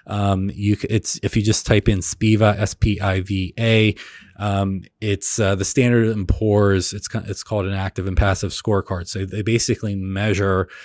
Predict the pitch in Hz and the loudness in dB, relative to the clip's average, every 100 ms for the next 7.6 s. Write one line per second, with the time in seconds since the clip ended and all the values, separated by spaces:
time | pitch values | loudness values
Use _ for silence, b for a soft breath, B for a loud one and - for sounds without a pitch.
0 | B B - 131 139 120 107 110 - 110 | B B 0 6 6 8 6 4 4 2
1 | 104 107 101 101 101 98 - 104 98 95 | 4 2 2 2 2 2 0 0 0 -2
2 | 95 104 117 107 98 92 90 90 - 107 | -4 2 4 6 6 2 -2 -6 -2 0
3 | 98 92 - 98 95 104 92 92 92 90 | 2 0 0 -2 -4 -4 -4 -4 -4 -4
4 | 90 - - 139 - 104 95 - 104 95 | -6 -4 2 2 2 -2 -2 -2 -4 -4
5 | - 95 92 - 101 - 90 90 87 90 | -4 -4 -4 -4 -8 -8 -12 -14 -16 -16
6 | 92 92 98 95 95 92 - 92 95 - | -16 -12 -10 -10 -8 -8 -8 -10 -10 -10
7 | 95 - 95 90 92 90 | -10 -10 -10 -8 -8 -8